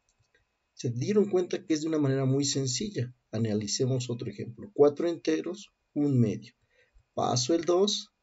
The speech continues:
multiplico cuatro por dos, me da ocho más una, nueve. Tengo otro ejemplo más. Cuatro enteros, cinco onceavos.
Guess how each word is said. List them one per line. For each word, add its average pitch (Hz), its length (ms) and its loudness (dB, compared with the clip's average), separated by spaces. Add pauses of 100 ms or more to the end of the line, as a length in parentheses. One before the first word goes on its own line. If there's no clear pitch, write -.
(140)
multiplico 120 720 -2
cuatro 127 440 2
por 156 200 -4
dos, 160 280 -2
me 120 120 2
da 123 160 4
ocho 147 320 0
más 104 260 0
una, 180 380 -4 (180)
nueve. 107 680 2 (1400)
Tengo 143 260 2
otro 143 160 -2
ejemplo 143 360 0
más. 165 420 -2 (560)
Cuatro 143 380 2
enteros, 151 560 2
cinco 143 340 0
onceavos. - 680 -2